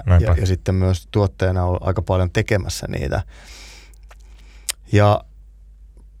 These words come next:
Speaker 2: kun niitä paljon tekee ja lu-, myös lukee si-,
Speaker 1: Mm.
Speaker 2: sit-, sitä kautta, niin tulee kyllä ihan,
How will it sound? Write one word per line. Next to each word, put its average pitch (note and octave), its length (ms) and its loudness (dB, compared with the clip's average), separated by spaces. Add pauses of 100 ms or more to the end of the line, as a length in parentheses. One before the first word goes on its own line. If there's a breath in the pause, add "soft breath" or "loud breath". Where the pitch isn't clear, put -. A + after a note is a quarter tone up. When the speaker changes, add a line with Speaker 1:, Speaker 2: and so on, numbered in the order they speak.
(1120)
Speaker 2:
kun D3+ 320 2
niitä A2+ 240 4 (120)
paljon C3+ 480 4
tekee A#2 460 2
ja F#2+ 120 2
lu-, G#2 180 -2 (840)
myös A2 220 4
lukee G#2+ 500 4
si-, C3 80 4
Speaker 1:
Mm. C3+ 100 8
Speaker 2:
sit-, G#2+ 300 2
sitä G#2 240 2
kautta, F#2 380 -2
niin F#2 120 -2
tulee F#2+ 280 2
kyllä F#2+ 220 2
ihan, G2+ 240 2